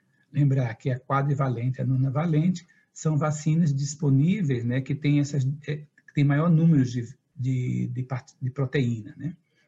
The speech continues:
E a bivalente são essas duas. É isto. E aí, no Brasil, o Sistema Único de Saúde oferece a vacina quadrivalente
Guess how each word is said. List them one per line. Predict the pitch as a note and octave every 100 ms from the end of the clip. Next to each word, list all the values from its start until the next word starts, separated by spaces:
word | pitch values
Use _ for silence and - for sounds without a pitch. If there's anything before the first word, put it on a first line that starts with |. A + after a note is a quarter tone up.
| -
E | C3+
a |
bivalente | B2+ B2+ C3+ C3 C#3
são | C3+
essas | B2+ D3 C3
duas. | - B2+ - - _ _ _ _ _ _ _ _ _ _ _ _
É | -
isto. | C#3 - - - _ _ _ _ _ _ _ G3
E | G#3
aí, | A3
no | A3 C4
Brasil, | E3 C3 A2+ C#3+ F3+ C#3+
o |
Sistema | B2+ F3 E3
Único | D#3 D3 D3
de | C3+
Saúde | - A2 A2+ D#3+ D#3+ A#2+ C3 -
oferece | D3+ - F3+ C#3+ D#3+ E3+ -
a | C#3+
vacina | D3 D3 - - C3+ B2+
quadrivalente | - C#3 C3+ B2 C3+ D3+ B2+ C3 -